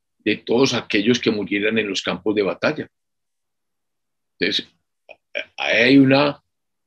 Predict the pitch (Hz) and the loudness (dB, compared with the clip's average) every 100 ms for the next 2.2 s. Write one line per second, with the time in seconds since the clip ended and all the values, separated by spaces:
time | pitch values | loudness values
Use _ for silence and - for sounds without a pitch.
0 | _ _ - 104 - 117 127 120 117 98 | _ _ -14 -4 0 2 4 2 0 -2
1 | 98 92 - 107 95 170 113 - - - | -4 -2 2 2 2 -4 -4 -8 -8 -8
2 | - | -10